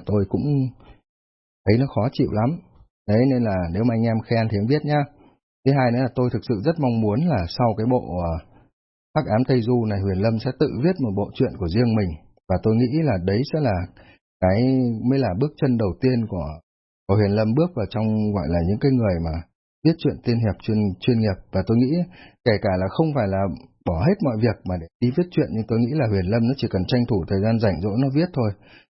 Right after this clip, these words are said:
thì bộ truyện nó cũng sẽ rất hay. Trước kia thì tôi đã từng,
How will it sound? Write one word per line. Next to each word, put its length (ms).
thì 220
bộ 160
truyện 260
nó 80
cũng 160
sẽ 120
rất 180
hay. 200
Trước 160
kia 200
thì 120
tôi 140
đã 140
từng, 140